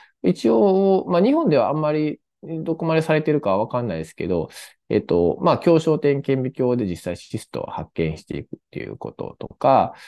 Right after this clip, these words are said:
えっと、あとはカルチャー、あ、培養してやるとか、あとピーシーアールをすると。お、まあ、この大体三つが、まあ、やられてるかなと思うんですけど、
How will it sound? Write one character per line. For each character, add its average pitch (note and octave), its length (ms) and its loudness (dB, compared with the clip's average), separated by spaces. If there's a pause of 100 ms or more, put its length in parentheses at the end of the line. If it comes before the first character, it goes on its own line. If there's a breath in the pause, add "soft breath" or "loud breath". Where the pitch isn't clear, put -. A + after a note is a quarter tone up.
(220 loud breath)
え E2 120 2
っ - 80 -4
と、 - 280 -4
あ G#2 60 0
と C#3+ 120 0
は D#2+ 120 2
カ - 160 -4
ル G#2 120 0
チ - 140 -6
ャ D#2 180 -6
ー、 - 100 -6
あ、 B1+ 40 -6
培 F2 220 2
養 E2+ 160 2
し - 120 -14
て - 160 -10
や A#1 120 -6
る A1+ 120 -8
と - 120 -20
か、 - 400 -4 (160)
あ - 80 -2
と C3+ 140 2
ピ F#2 240 0
ー - 20 -4
シ F#2+ 260 -6
ー F2 100 0
ア D2+ 80 -8
ー - 40 -12
ル - 100 -20 (400)
を D2 180 -4
す - 140 -8
る B1 120 -6
と。 - 280 -18 (600 loud breath)
お、 A2+ 380 4
ま D#3 160 4
あ、 G2+ 60 0
こ E3+ 180 2
の E3 180 4
大 D#3+ 180 4
体 D#3+ 180 4
三 E3+ 240 2
つ C#2 720 -6
が、 F2+ 600 2
ま G#2 140 -4
あ、 - 20 -2
や F2 100 0
ら F2+ 80 0
れ F2 120 -2
て E2+ 120 -6
る E2 120 -6
か C#2 140 -18
な C#2 240 -12 (120)
と - 80 -10
思 D#2 180 -6
う C#2+ 40 -12
ん - 40 -10
で D#2+ 100 -14
す - 100 -20
け F#2+ 100 -4
ど、 A#2+ 380 2